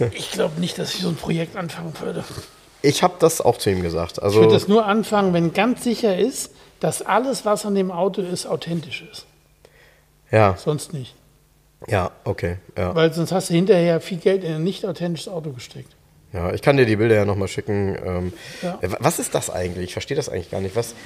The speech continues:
Speaker 2: was, was sind das hier für Teile hier?
Speaker 1: Die Wärmetauscher.
Speaker 2: Okay, und die sind nach hinten und so offen?
Speaker 1: Nö, fehlt was.
Speaker 2: <laughs> Okay.
Speaker 1: Da fehlt doch die Auspuffanlage.
Speaker 2: Ist das nicht?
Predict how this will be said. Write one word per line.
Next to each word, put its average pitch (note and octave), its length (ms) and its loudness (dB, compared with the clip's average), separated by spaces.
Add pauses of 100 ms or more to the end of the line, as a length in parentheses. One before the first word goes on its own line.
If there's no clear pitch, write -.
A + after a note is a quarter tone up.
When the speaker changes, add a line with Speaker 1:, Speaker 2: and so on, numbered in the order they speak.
(140)
Speaker 2:
was, C3 280 0
was D#3 140 2
sind E3 140 -4
das D3+ 120 -2
hier D3 120 0
für - 160 -10
Teile E2+ 320 -6
hier? E2 260 -8 (640)
Speaker 1:
Die E3 60 -10
Wärmetauscher. C#3+ 640 -4 (400)
Speaker 2:
Okay, E2+ 300 -2
und F2 100 -2
die A2 60 0
sind B2 80 2
nach - 80 6
hinten C3 220 2
und B2+ 100 -4
so A#2 120 -4
offen? A3 240 -6 (220)
Speaker 1:
Nö, D3 200 -6 (300)
fehlt F3 220 -4
was. C#3 220 -10 (1300)
Speaker 2:
<laughs> B2 140 4 (540)
Okay. G2 360 4 (260)
Speaker 1:
Da - 60 -16
fehlt E3+ 220 -2
doch D#3 60 -6
die D3+ 200 -10
Auspuffanlage. C#3 640 -10 (1600)
Speaker 2:
Ist - 200 -2
das B2 120 4
nicht? B2 240 0